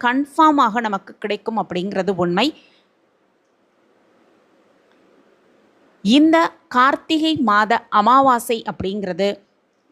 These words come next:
பசு மாட்டுக்கு கொடுக்க வேண்டிய முக்கியமான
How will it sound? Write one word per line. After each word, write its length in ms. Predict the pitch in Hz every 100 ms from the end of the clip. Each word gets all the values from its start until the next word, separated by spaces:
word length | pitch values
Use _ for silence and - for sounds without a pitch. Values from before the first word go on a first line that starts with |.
| _ _ -
பசு 300 | 240 - 320
மாட்டுக்கு 600 | 254 202 226 214 220 -
கொடுக்க 320 | 208 220 233
வேண்டிய 380 | 214 190 214 220
முக்கியமான 960 | 190 - 277 277 285 220 180 196 202